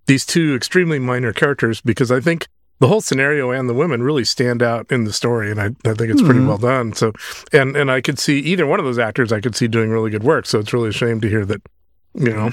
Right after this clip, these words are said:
Speaker 1: that happened, yeah.
Speaker 2: Oh, yeah. Hmm. Well, in the mine, Larry doesn't think he's gonna be able to walk.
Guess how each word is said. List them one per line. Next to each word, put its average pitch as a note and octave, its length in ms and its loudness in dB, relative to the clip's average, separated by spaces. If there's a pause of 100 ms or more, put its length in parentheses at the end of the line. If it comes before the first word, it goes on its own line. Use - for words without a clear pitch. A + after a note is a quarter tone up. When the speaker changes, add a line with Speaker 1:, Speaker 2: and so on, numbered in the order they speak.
Speaker 1:
that G#2+ 180 0
happened, A#2 400 -2
yeah. A#2+ 180 -2 (240)
Speaker 2:
Oh, G#3 240 2
yeah. A2+ 320 -2 (540)
Hmm. C#3 360 2 (500)
Well, G#3 320 0
in G3 260 0
the F3 80 2
mine, D3+ 600 2 (440)
Larry D#3+ 340 2
doesn't B2+ 360 0
think A#2+ 260 0
he's A2 240 0
gonna G2+ 200 2
be F2 220 2
able E2+ 220 0
to D#2+ 80 -2
walk. D2+ 680 -4